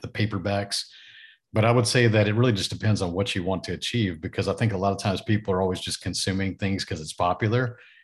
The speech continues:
But I think that really when you consume books, you should be focused on the things that you want to learn, not really the necessary things that are the gaps. Like, I think times people focus a lot of the things on their negative, that, that they feel like they're,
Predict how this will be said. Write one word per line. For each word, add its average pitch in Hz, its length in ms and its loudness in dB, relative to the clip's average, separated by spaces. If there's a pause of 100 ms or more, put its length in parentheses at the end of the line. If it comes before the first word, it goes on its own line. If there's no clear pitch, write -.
(180)
But 101 260 2
I 101 80 2
think 101 240 0
that 101 260 2
really 107 220 4
when 101 160 2
you 90 60 -2
consume 107 460 0
books, 117 280 2
you 107 60 0
should 104 200 -2
be 101 80 2
focused 104 460 -2
on 92 120 -2
the 87 60 -4
things 98 260 -2
that 90 200 -6
you 87 120 -4
want 110 280 0
to - 80 -2
learn, 135 340 2 (180)
not 185 140 4
really 208 160 6
the 107 120 6
necessary 110 600 4
things 104 260 2
that 92 120 0
are 87 100 -2
the 82 100 -4
gaps. 80 480 -2
Like, 92 240 -2
I 107 100 -4
think 123 180 0
times 113 340 2 (420)
people 117 220 2
focus 113 360 4
a 117 40 4
lot 104 180 6
of 95 120 2
the 90 80 -4
things 104 260 2
on 90 80 0
their 82 100 0
negative, 95 460 2
that, 90 140 -2
that 92 160 -2
they 95 180 0
feel 120 180 0
like 107 140 4
they're, 92 300 0